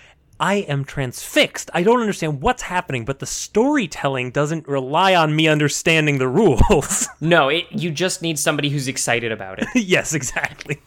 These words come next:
Speaker 2: And this is true in any kind of game. I was playing a D and D game once where, uh, I was in a sewer for whatever reason. We were fighting a guy whose A C was way too high for us. He was,
Speaker 1: Mm-hmm.
Speaker 2: like, a big enforcer who was blocking our progress to the temple or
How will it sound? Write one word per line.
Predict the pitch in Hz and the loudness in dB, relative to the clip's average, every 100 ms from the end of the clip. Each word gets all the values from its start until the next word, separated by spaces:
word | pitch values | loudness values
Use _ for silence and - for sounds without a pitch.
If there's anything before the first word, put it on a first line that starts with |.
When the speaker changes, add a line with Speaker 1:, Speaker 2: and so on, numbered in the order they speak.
| - | 2
Speaker 2:
And | 220 240 | 4 4
this | 262 | 0
is | 269 | -4
true | - 269 | -2 -2
in | 262 190 | -2 -2
any | 185 208 | -2 -2
kind | 139 120 | -4 -6
of | 117 | -2
game. | 123 107 107 156 | -4 -4 -4 0
I | 190 | 2
was | 208 202 | 2 0
playing | 202 185 | -4 -2
a | |
D | 160 175 | -2 -2
and | 160 | -2
D | 208 | -2
game | 240 165 131 | -2 -2 -4
once | 123 131 | -6 -8
where, | - 147 143 139 139 | -4 -2 0 0 -2
uh, | 131 123 | -2 -2
I | 143 | 0
was | 147 139 | -2 -4
in | 139 180 | -4 -4
a | |
sewer | 208 147 120 110 117 - - - - | -2 -2 -4 -4 -6 -10 -20 -20 -6
for | 151 | -2
whatever | 147 165 143 | 0 -2 -2
reason. | 120 120 127 135 | -6 -4 -4 0
We | 214 | 0
were | 240 | 0
fighting | - 240 254 | 0 0 0
a | 185 | -2
guy | 196 220 | 0 0
whose | 214 202 | -2 -4
A | 196 | -4
C | 233 262 | -4 -6
was | 277 262 | -8 -8
way | 269 330 311 | -10 -2 0
too | 302 233 180 | 0 -2 0
high | 131 131 | 0 0
for | 135 113 | -2 -4
us. | 98 - - | -6 -12 -10
He | 156 | -4
was, | 151 | 0
Speaker 1:
Mm-hmm. | |
Speaker 2:
like, | 147 220 | 2 0
a | |
big | 185 208 | 0 0
enforcer | 202 175 180 170 160 165 | 0 -4 -4 -4 -4 -4
who | 156 | -4
was | 143 | -4
blocking | 147 147 139 147 | 0 0 -2 -6
our | 127 | -6
progress | - 143 139 139 | -2 -2 -2 -8
to | 143 | -10
the | 135 | -12
temple | - 143 147 135 | -6 -6 -4 -6
or | 131 123 | -6 -10